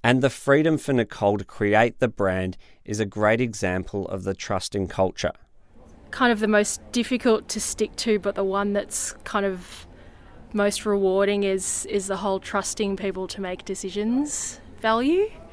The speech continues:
Speaker 2: Um, and you kind of see that, you know, enacted every day, like, through, through everyday work. Like, for example, I've been trusted to make a lot of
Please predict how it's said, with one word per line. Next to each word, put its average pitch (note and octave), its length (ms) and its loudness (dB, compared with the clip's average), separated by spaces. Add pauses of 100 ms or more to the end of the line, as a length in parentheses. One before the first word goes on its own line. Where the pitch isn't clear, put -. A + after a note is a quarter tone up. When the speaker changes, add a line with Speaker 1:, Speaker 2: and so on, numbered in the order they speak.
(460)
Speaker 2:
Um, G#3 400 4
and B3 300 0
you D#4+ 80 4
kind G#4+ 220 -2
of G#4+ 80 -2
see A#3 240 4
that, G#3+ 220 4 (520)
you A#3 80 0
know, G#3 100 4
enacted G3+ 800 2 (100)
every G3 260 -2
day, E3+ 360 -4 (240)
like, F#3 180 -6
through, F#3+ 500 -4
through F#3+ 440 -4
everyday F#3 380 -4
work. F#3+ 240 -4
Like, G3+ 240 -4
for A3+ 180 2
example, G#3+ 400 4
I've G#3 280 8
been G3+ 280 2
trusted F#3+ 420 -6
to G3+ 80 -8
make F3+ 280 -6
a F#3 80 -6
lot F#3 260 -4
of F#3+ 340 -6